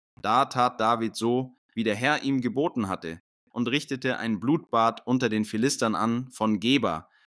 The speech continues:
bis in die Gegend von Gesa hin. David ließ dann nochmals alle Auserlesenen in Israel zusammenkommen, dreißigtausend Mann. Dann machte er sich auf und zog mit dem gesamten Volk,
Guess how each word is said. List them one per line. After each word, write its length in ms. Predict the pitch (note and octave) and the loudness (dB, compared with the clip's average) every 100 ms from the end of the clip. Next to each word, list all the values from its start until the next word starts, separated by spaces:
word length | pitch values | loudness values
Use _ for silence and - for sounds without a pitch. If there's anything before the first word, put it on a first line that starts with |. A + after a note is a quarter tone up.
| - | 0
bis 220 | F3+ - | 0 0
in 180 | - C#3 | -2 0
die 120 | A#2+ | 2
Gegend 360 | A#2+ C3 B2+ B2 | 2 2 2 0
von 220 | G#2 G2+ | 0 2
Gesa 340 | G#2+ B2 A#2 | 4 4 4
hin. 260 | F2+ F2+ D2+ - _ _ _ _ - | 0 -2 -6 -12 _ _ _ _ -6
David 480 | F2 F#2 G2+ G#2+ G#2+ | 0 2 0 -2 -2
ließ 240 | A#2 A#2 | -4 -2
dann 260 | G#2+ A2 A#2 | -2 0 2
nochmals 640 | D3+ D3 C3+ C3+ C3+ - | 2 2 0 0 -2 -4
alle 460 | B2 C3+ C3+ C3 - | -2 2 2 2 0
Auserlesenen 720 | A#2+ C3 A#2+ A#2+ B2 A#2 A#2 | 0 2 2 2 4 2 2
in 180 | A#2+ D3 | 2 2
Israel 380 | E3 - C3 C3 | 2 0 0 0
zusammenkommen, 840 | C#3 C#3+ E3 B2 - F#2+ C3 - _ _ _ | -2 0 2 0 -2 -4 -4 -6 _ _ _
dreißigtausend 840 | A#2 C#3+ F3 D#3+ D#3 G#2+ A2 A#2 - | -4 -2 0 -4 -4 -2 0 -2 -2
Mann. 260 | F2+ D2 - - - _ - | -4 -6 -12 -20 -20 _ -4
Dann 220 | G2+ C3+ | 0 2
machte 280 | A#2+ A#2+ A#2+ | 2 0 -2
er 140 | G#2 | -2
sich 220 | A#2 C3 | -2 0
auf 220 | C#3 E3 - _ _ _ | 0 0 -2 _ _ _
und 220 | A2 G#2+ | -4 -2
zog 280 | - E3+ C3 | 2 2 2
mit 180 | B2 B2 | -2 -2
dem 200 | A#2 G#2 | -2 -2
gesamten 600 | G2 F#2 C3 E3 - C3 | -4 0 0 0 -6 -6
Volk, 340 | - F2 - | -6 -6 -8